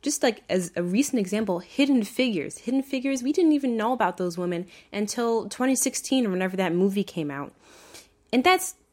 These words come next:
they sent the astronauts to space. It was them. And we didn't learn about that in history. Another example, Mansa Musa. I talked about this the other day in an Amos meeting. Mansa Musa was the richest man on the planet of Earth, and we didn't learn about him in history,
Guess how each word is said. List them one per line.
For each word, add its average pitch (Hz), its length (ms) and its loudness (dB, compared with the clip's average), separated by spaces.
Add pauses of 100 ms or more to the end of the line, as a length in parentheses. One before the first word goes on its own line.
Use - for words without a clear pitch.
(160)
they 339 300 6
sent 330 320 4
the 320 80 4
astronauts 311 640 4
to 247 60 -6
space. 339 580 2
It 254 100 -2
was 254 200 0
them. 202 440 2 (920)
And 285 240 6
we 320 100 8
didn't 302 240 4
learn 240 220 2
about 311 220 0
that 311 100 0
in 202 80 -2
history. 302 580 -2 (220)
Another 285 260 0
example, 269 460 0
Mansa 285 320 0
Musa. 262 480 2 (160)
I - 80 -4
talked 262 220 -4
about 254 180 -2
this 254 140 -6
the 220 120 0
other 226 160 0
day 226 260 0
in 202 200 -4
an 208 140 0
Amos 214 360 -4
meeting. 151 300 -4 (320)
Mansa 330 320 2
Musa 294 320 4
was 202 240 -2
the 175 140 -4
richest 262 440 -4
man 269 360 0
on 196 140 0
the 175 60 0
planet 262 440 0
of 180 200 -4
Earth, 175 320 0
and 185 120 -4
we 277 100 4
didn't 277 180 2
learn 247 160 2
about 208 200 0
him 196 120 -4
in 160 100 -2
history, 165 500 -8